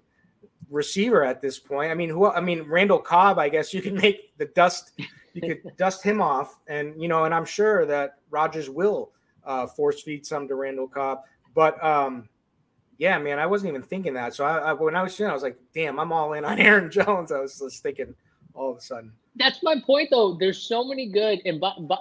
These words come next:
Speaker 2: this is where Bob's really good, 'cause I, I think that he can find, like, the diamond in the rough when there's so many options. And I, Bob does a really good job in tournaments. He doesn't give himself enough credit, but I'll, I'll give him credit for it. But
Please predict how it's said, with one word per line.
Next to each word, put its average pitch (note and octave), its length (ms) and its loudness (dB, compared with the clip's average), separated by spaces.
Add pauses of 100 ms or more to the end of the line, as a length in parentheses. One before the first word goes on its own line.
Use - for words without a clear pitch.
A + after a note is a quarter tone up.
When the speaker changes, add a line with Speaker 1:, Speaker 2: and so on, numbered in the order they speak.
Speaker 2:
this G3+ 180 2
is E4 120 -6
where B3 120 6
Bob's E3+ 440 4
really G#3+ 240 2
good, G#3 360 0
'cause E3 140 -8
I, D#3 180 0
I D#3 220 -4
think F3 220 -12
that D3 220 0 (120)
he F3+ 140 -6
can D#3+ 200 -6 (120)
find, D3+ 400 0
like, C#3+ 240 -2
the C#3+ 80 -2
diamond D3 440 0
in C#3+ 140 -6
the C3 60 -8
rough C3+ 380 0
when D3+ 180 -4
there's C3+ 200 -6
so D3+ 360 -4
many D3 320 -4
options. F3+ 720 -4 (300)
And D3+ 80 2
I, C#3+ 160 2
Bob D#3+ 340 6
does F#3+ 160 2
a E3 60 0
really E3+ 200 4
good D#3 200 -2
job D#3 260 2
in C3+ 100 -10
tournaments. D3+ 560 -6
He C#3+ 120 -6
doesn't C#3+ 240 -4
give C#3 120 -2
himself C3+ 320 -8
enough C3 240 -8
credit, C#3 440 2
but B2+ 200 -2
I'll, C3+ 220 2
I'll C#3+ 140 4
give C#3 160 0
him C3 100 -8
credit B2+ 400 -4
for C#3 220 0
it. B2+ 120 -10
But B2+ 140 -4